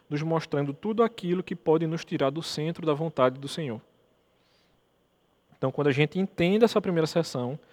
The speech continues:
é que a gente vai conseguir entrar de maneira muito mais tranquila na sessão dois, três e quatro. Ou seja, já que eu falei a vocês a respeito da liberdade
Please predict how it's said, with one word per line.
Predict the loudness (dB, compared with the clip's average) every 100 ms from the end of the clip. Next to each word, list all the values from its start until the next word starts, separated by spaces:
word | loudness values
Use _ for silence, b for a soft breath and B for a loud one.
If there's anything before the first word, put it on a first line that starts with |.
| b b b
é | -4
que | -2
a | -2
gente | -4 0
vai | -2
conseguir | 0 -2 -2 -2 -2 -2
entrar | 0 0 2
de |
maneira | 0 0 0
muito | 0 -2 0
mais | -2
tranquila | 0 -4 -2 0 0 -2 b b -6
na | -2
sessão | 0 0 -2
dois, | 0 2 2 -2 -10 -16 _ _ _
três | 0 2 2 -4 -10
e | -12
quatro. | -4 0 0 -2
Ou | -6
seja, | -4 -4 -6 b b b b b
já | 2 2 2
que | 6 8
eu |
falei | 8 4 4 6
a | 4
vocês | 2 -2 0 2
a |
respeito | 0 -2 -2 -2 -2 0
da | 2 2 -2
liberdade | -4 -4 2 4 4 4 4 6 4 -2